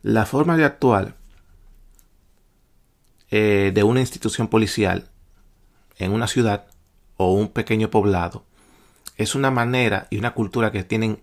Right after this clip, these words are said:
esos agentes policiales que la heredan de otros policías. Porque un policía nuevo adquiere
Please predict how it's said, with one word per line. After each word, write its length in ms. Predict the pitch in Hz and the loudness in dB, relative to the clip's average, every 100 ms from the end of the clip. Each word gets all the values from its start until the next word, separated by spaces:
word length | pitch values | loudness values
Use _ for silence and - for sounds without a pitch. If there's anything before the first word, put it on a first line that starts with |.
| - | 2
esos 480 | 127 117 - 98 - | 4 4 0 -4 -4
agentes 340 | 98 110 104 | -6 -4 -4
policiales 720 | - 113 101 104 95 98 - - - - - _ | -2 -2 -2 0 0 -2 -8 -18 -20 -20 -20 _
que 160 | - 104 | -2 2
la 160 | 104 98 | 2 4
heredan 320 | 110 117 110 | 4 4 4
de 160 | 98 | 4
otros 340 | 101 120 113 - | 4 4 2 -2
policías. 1000 | 104 92 87 - 110 92 - - - - _ _ _ _ _ _ _ _ _ _ _ - | 0 0 0 -2 -2 -4 -8 -16 -18 -20 _ _ _ _ _ _ _ _ _ _ _ -4
Porque 280 | 107 95 107 | -2 0 -2
un 120 | 123 | 2
policía 480 | 135 127 131 131 110 | 2 2 2 2 2
nuevo 500 | 135 117 101 135 - _ - _ - - | 0 0 -2 -6 -12 _ -20 _ -14 -6
adquiere 720 | 98 - - 127 123 107 - | -6 -6 0 4 4 2 -4